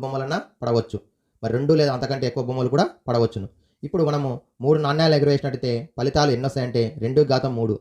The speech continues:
is equal to ఎనిమిది ఫలితాలు వస్తాయి. ఒక్కసారి వాటిని గుర్తు చేసుకుందాం. మూడు హెచ్చులు లేదా రెండు హెచ్చులు, ఒక టీ. ఆ టీ అనేటువంటిది మరి మొదటి కాయిన్ పైన ఉండవచ్చు, రెండవ కాయిన్ పైన ఉండవచ్చు, మూడవ కాయిన్ పైన ఉండవచ్చు. రెండు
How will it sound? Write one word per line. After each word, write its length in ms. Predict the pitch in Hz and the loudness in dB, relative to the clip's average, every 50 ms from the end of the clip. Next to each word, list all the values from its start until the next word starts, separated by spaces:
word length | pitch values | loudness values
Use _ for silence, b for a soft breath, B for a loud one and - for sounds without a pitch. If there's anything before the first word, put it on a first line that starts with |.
| - _ - | -8 _ -8
is 80 | 113 120 127 | -6 -6 -4
equal 180 | 123 135 139 127 | -2 -2 -2 -2
to 60 | 120 | -2
ఎనిమిది 180 | 113 123 117 - 120 | -2 -2 -4 -2 -2
ఫలితాలు 260 | 120 113 127 123 120 | -2 0 0 0 -2
వస్తాయి. 200 | 113 - 95 87 - _ _ _ _ _ _ _ - | -2 -4 -6 -8 -8 _ _ _ _ _ _ _ -12
ఒక్కసారి 240 | - - 139 147 147 151 | -6 -2 0 2 2 2
వాటిని 160 | 143 135 120 117 | 2 0 -2 -4
గుర్తు 140 | 127 - 143 143 | -4 0 0 0
చేసుకుందాం. 340 | 139 - 139 139 139 139 151 - _ _ _ _ _ _ _ 110 113 | 0 0 -2 -4 -4 -6 -6 -10 _ _ _ _ _ _ _ -4 0
మూడు 140 | 135 147 143 135 | 4 4 4 4
హెచ్చులు 260 | - - 147 143 139 - - _ _ _ _ _ _ _ _ 120 | 4 0 -2 -2 -2 -6 -12 _ _ _ _ _ _ _ _ -4
లేదా 120 | 127 131 127 120 | -2 0 0 0
రెండు 120 | 120 120 120 | 0 0 0
హెచ్చులు, 280 | 117 - - 147 151 185 - - _ _ _ _ 113 | 0 0 0 2 2 0 0 -6 _ _ _ _ -6
ఒక 80 | - 120 117 - | -6 -4 -2 -2
టీ. 100 | 113 95 - _ _ _ _ _ _ _ - 117 | -2 -2 -4 _ _ _ _ _ _ _ -2 -2
ఆ 40 | 123 - | -2 0
టీ 80 | - 147 151 | 2 2 2
అనేటువంటిది 460 | 151 143 147 143 135 135 131 127 120 117 120 147 - _ _ _ _ _ _ _ _ _ - | 2 2 0 0 0 2 2 2 2 0 -2 -6 -12 _ _ _ _ _ _ _ _ _ -6
మరి 100 | 117 120 117 | -4 -2 0
మొదటి 180 | 117 120 - 139 147 | 0 2 2 2 2
కాయిన్ 160 | 143 143 135 - | 2 0 0 0
పైన 100 | 143 143 143 | 0 0 2
ఉండవచ్చు, 300 | 139 143 139 - - 147 - - _ _ _ - | 2 2 2 2 -2 -4 -4 -6 _ _ _ -8
రెండవ 220 | 113 120 135 143 139 | -4 0 2 2 2
కాయిన్ 180 | - 139 139 135 127 | 2 0 -2 0 0
పైన 120 | 139 135 135 | -2 -2 0
ఉండవచ్చు, 300 | 135 131 135 131 - 147 139 190 165 113 | 0 0 0 0 0 -4 -6 -6 -6 -2
మూడవ 200 | 123 127 135 131 - | 0 2 2 2 2
కాయిన్ 180 | 123 123 123 120 | 0 -2 0 -2
పైన 100 | 123 123 123 | -2 -2 -2
ఉండవచ్చు. 260 | 117 107 98 - - - - _ _ _ _ _ _ - | -2 -2 -2 -4 -6 -14 -20 _ _ _ _ _ _ -6
రెండు 160 | 110 120 120 | -4 0 0